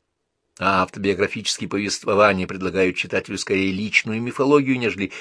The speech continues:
реальные приключения автора, сам рассказчик все объяснил в «Девушке моей мечты», но, как всегда, не напрямую, а аллегорически. «Когда человек не хочет говорить лишнее,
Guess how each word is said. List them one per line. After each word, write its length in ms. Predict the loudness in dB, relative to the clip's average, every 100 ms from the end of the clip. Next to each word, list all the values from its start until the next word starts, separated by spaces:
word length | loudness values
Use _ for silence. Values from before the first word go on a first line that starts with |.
| -10
реальные 480 | 2 6 8 6 0
приключения 560 | -4 -8 -2 0 0 -2
автора, 300 | 0 -2 -4 -8 -10
сам 360 | 4 6 8 8
рассказчик 720 | 4 4 4 4 4 -4 -8 -18
все 300 | -12 -4 0
объяснил 560 | 2 0 -2 -2 -2 -4 -10 -14
в 140 | -12
«Девушке 480 | 0 2 2 0 -4
моей 220 | -2 -2
мечты», 480 | -2 -2 -4 -4 -6 -10 -10
но, 100 | -4
как 140 | -2
всегда, 580 | -2 -4 -4 2 4 4
не 120 | 2
напрямую, 600 | -4 -4 -2 -2 -2 -6 _ _ _ _
а 120 | -8
аллегорически. 720 | -4 -4 -4 -6 -6 -8 -10 -20 _ _ _ _ _ _ _ -10
«Когда 760 | 2 6 8 8 6 8 6
человек 500 | 6 2 4 2 2
не 200 | 2 2
хочет 560 | 2 4 4 4 0 0
говорить 580 | 4 6 6 2 -4 -2
лишнее, 560 | 0 -2 -4 -4 -4